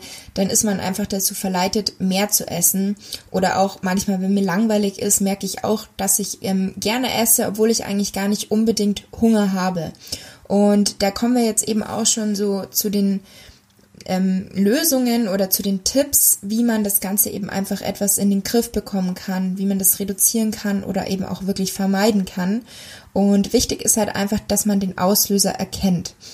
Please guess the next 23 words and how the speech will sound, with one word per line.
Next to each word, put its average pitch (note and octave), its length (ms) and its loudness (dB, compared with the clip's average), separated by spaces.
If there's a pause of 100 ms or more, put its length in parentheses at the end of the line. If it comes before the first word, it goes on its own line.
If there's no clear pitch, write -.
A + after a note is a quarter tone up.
(200)
Gerade G#3 280 2
wenn G3+ 140 4
man G3+ 200 2
eben G3 240 2
wirklich G3+ 460 -2
oft - 380 0
und G3 160 0
regelmäßig A3+ 500 2
damit G#3+ 260 0
zu G#3 120 0
kämpfen G#3 440 -2
hat G3+ 220 -4
und G3 180 -2
dann F#3 240 0
sehr, G3+ 300 2
sehr G3+ 140 2
viele C4 320 2
Kalorien G#3+ 520 2
auf - 240 -6
einmal G3+ 320 0
zu F#3 160 0
sich F3 240 -6
nimmt. F3 280 -4